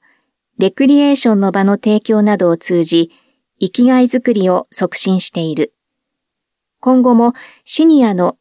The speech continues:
生きがい探しの情報に関して検討するとともに、シニアが住み慣れた地域で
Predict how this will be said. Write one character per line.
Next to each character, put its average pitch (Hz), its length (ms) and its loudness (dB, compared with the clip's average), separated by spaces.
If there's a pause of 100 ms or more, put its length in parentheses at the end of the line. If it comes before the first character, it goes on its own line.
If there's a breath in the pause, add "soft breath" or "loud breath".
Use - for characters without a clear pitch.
(120)
生 175 120 -8
き 262 180 0
が 269 120 2
い 262 80 0
探 247 280 0
し 220 120 -2
の 196 140 2
情 202 220 0
報 202 200 -2
に 196 140 0
関 196 240 -4
し - 120 -6
て - 280 -4
検 214 320 0
討 214 100 0
す 220 120 -2
る 214 100 0
と 190 100 -4
と 180 140 -6
も 170 120 -2
に、 170 220 -2 (540)
シ - 200 0
ニ 233 160 4
ア 196 80 0
が 180 200 -2 (200 loud breath)
住 233 300 2
み 254 80 2
慣 254 60 2
れ 254 100 2
た 247 160 0
地 247 200 0
域 226 200 -4
で 160 220 -2